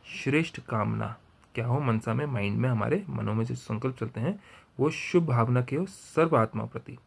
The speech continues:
श्रेष्ठ कामना के हों, श्रेष्ठ वृत्ति, उनके प्रति एटीट्यूड हमारा अच्छा हो, है ना, और श्रेष्ठ वाइब्रेशन से संपन्न हो,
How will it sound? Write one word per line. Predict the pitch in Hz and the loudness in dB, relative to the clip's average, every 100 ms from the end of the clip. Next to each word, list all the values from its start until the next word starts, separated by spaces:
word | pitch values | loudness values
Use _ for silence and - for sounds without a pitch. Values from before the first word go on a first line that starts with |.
| _ - - - _ | _ -20 -20 -20 _
श्रेष्ठ | - - 156 165 - | -6 2 2 2 -4
कामना | 117 117 113 110 | -4 -2 -2 -2
के | - | -2
हों, | 110 139 196 - _ | -2 -2 -2 -8 _
श्रेष्ठ | - - 160 180 - | -12 0 0 0 -2
वृत्ति, | 110 127 127 139 117 | 0 0 0 -4 0
उनके | 117 123 | 0 0
प्रति | 123 135 131 | -2 -4 -2
एटीट्यूड | 120 131 139 127 | 0 0 0 2
हमारा | 113 110 | 2 0
अच्छा | - - | -6 -12
हो, | 110 98 - _ _ _ _ _ | -12 -12 -14 _ _ _ _ _
है | 180 | -4
ना, | 254 - - - - | -4 -6 -12 -20 -2
और | 127 120 | 4 4
श्रेष्ठ | 120 - 151 170 - | 2 0 2 2 0
वाइब्रेशन | 120 107 110 113 123 147 | 2 2 2 2 0 -6
से | 147 | -8
संपन्न | - 113 107 120 | -4 -2 0 -2
हो, | 107 123 | 0 0